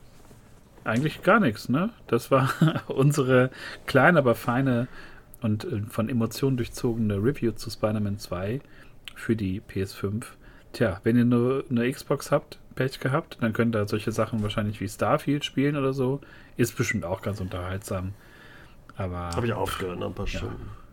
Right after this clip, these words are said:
Speaker 1: Ja. Kann man auch, kann man auch sein lassen. Ich hab keine Ahnung, wovon ich rede. Leute, wir verabschieden uns.
Speaker 2: Ja.
Speaker 1: Wir hören uns schon bald wieder. Ähm, ich glaube, ich verrate nicht zu viel, wenn wir sagen, wir haben einige <laughs>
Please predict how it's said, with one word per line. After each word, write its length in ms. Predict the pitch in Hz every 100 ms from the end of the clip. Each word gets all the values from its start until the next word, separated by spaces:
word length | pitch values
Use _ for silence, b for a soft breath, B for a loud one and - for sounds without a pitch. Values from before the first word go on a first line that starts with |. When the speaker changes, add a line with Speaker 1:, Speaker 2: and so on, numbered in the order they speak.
| - -
Speaker 1:
Ja. 240 | 92 92 - b - - - - b b b b b - -
Kann 140 | - 104
man 160 | 95
auch, 240 | 92 - -
kann 140 | 104
man 100 | 95
auch 100 | 92
sein 240 | 95 95 92
lassen. 360 | 87 - 92 95 - - - - -
Ich 120 | -
hab 140 | 131
keine 200 | - 110
Ahnung, 240 | 92 92 87
wovon 280 | 92 - 95
ich 160 | -
rede. 220 | 104 92 98 B B
Leute, 360 | 131 160 104 110 - - - - -
wir 400 | 147 196 180 180
verabschieden 640 | - 175 - 180 123 101
uns. 120 | 101
Speaker 2:
Ja. 120 | 120 - -
Speaker 1:
Wir 400 | 120 123 120 127 B B B
hören 280 | - 156 240
uns 160 | 226 -
schon 180 | 190 156
bald 320 | 135 151 -
wieder. 420 | 117 147 170 220 143
Ähm, 180 | 143 156
ich 220 | - - -
glaube, 220 | 127 151
ich 80 | 139
verrate 420 | 123 110 139 165
nicht 200 | 139 - -
zu 80 |
viel, 420 | 139 - 156 170 143
wenn 180 | 131
wir 100 | 127
sagen, 280 | 120 127 123
wir 120 | 107
haben 180 | 117 135
einige 540 | 104 143 151 131 120 127 B B B - -
<laughs> 280 | - -